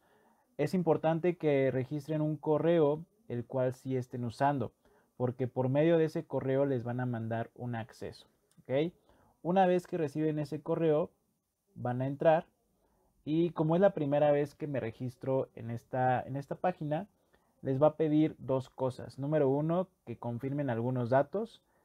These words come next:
y número dos, que confirmen su identidad, ¿ok?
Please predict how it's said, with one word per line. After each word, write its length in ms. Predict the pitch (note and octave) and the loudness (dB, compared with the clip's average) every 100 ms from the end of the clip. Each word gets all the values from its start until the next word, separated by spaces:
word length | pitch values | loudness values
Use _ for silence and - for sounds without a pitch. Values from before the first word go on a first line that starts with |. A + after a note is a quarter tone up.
| _ _ | _ _
y 120 | B2+ | -6
número 340 | B2+ D3 D#3 C3 | -2 4 6 6
dos, 400 | C#3 D#3 - - _ - | 6 2 0 -12 _ -4
que 340 | D3 E3 - _ | 0 0 -2 _
confirmen 720 | B2+ B2 A#2+ D3 D3 C#3 C#3+ | -8 -8 -6 -4 -2 -4 -4
su 180 | C3+ - | -8 -6
identidad, 520 | A#2+ A#2+ A#2 C#3+ E3 - _ _ _ - | -4 -4 -4 0 0 -2 _ _ _ -20
¿ok? 320 | - B2+ D#3+ | -6 -4 -4